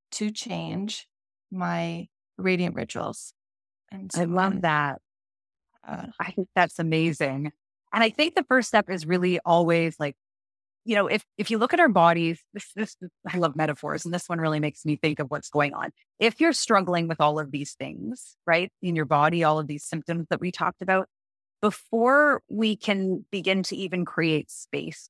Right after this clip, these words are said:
Speaker 2: for something like radiance or for, you know, next level fitness or next level goals that we have the opportunity for, kind of like when you have a tantruming child, like, our body's having a tantrum right now.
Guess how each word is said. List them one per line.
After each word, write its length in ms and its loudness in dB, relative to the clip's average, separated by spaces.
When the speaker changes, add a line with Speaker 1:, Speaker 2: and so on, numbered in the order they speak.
Speaker 2:
for 100 -2
something 420 -2
like 240 4
radiance 540 2
or 320 4
for, 320 2
you 160 -2
know, 120 2
next 440 -2
level 560 -2
fitness 460 -2
or 100 0
next 320 -2
level 360 -2
goals 540 0
that 120 0
we 80 -4
have 140 -2
the 100 2
opportunity 640 -4
for, 240 4
kind 180 2
of 80 2
like 180 2
when 180 0
you 80 0
have 100 -2
a 60 0
tantruming 640 -2
child, 500 -2
like, 100 -6
our 80 6
body's 420 2
having 240 0
a 60 -2
tantrum 460 -8
right 240 -6
now. 300 -2